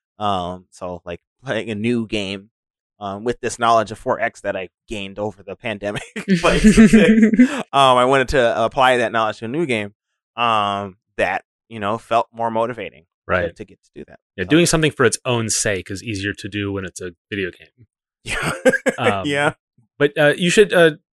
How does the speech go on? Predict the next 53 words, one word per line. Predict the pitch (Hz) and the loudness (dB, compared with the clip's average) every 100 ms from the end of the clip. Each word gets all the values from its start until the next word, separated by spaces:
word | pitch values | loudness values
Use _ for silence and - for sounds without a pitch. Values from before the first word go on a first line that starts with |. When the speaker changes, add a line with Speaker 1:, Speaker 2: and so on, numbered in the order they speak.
| _ | _
Speaker 3:
check | - 170 180 | 0 2 4
out | 175 | 2
the | 170 156 147 | 4 4 4
instructions, | 151 139 151 - 139 117 101 - - | 0 -2 -2 -2 -4 -4 -6 -8 -4
uh, | 120 110 113 | -2 0 -2
the, | 117 110 107 - - | -2 -2 -2 -4 -6
the, | 107 101 - | -4 -4 -8
the | 110 | -8
step-by-step | - 120 - 107 - 117 _ - | -6 -6 -4 -4 -2 -4 _ -14
that | 98 | -10
Ellen | 120 131 110 | -4 -4 -4
was | - | -6
describing, | 101 104 90 87 87 | -10 -6 -6 -8 -12
Speaker 1:
Yeah. | 123 104 87 110 | -6 -6 -6 -8
Speaker 3:
and | 110 | -4
see | - 120 | -2 0
if | 117 - | -2 0
that | 113 113 _ _ _ _ | 0 0 _ _ _ _
can | - 113 | -8 -4
help | - 120 - | -2 -2 -4
you, | 107 107 101 98 - _ _ _ _ _ - | -6 -4 -6 -8 -12 _ _ _ _ _ -10
you | 98 | -8
know, | 87 87 _ - | -8 -12 _ -8
uh, | 95 _ - | -8 _ -12
uh, | 107 85 - | -12 -12 -10
find | - 147 156 | 0 2 2
that | 113 107 123 | 2 0 0
motivation | 113 107 101 101 - 101 95 | -2 0 0 -2 -4 -10 -14
to, | - 95 92 - _ - | -10 -8 -8 -10 _ -10
to | 110 95 87 - | -4 -4 -6 -4
do | 127 | -2
it | - | -2
for | 107 | -6
its | 92 | -10
own | 95 | -4
Speaker 1:
Yeah, | 233 208 | 0 0
Speaker 3:
sake. | - | -2
Speaker 1:
it | 415 | -4
might, | 370 262 - | -2 -2 -2
'cause, | 220 202 | -4 -2
like, | 190 | -2
yeah, | 190 151 | 0 0
I | 160 | 0
think | 214 208 | -2 -2
I | 151 | -2
had | 156 139 | 0 -2
a | 120 | -4
unique | 117 113 135 | -8 -12 -14
experience | 95 _ 107 95 101 | -16 _ -20 -20 -20
with | 101 - | -20 -20
it. | 71 | -20
I, | 101 | -20
I, | - | -16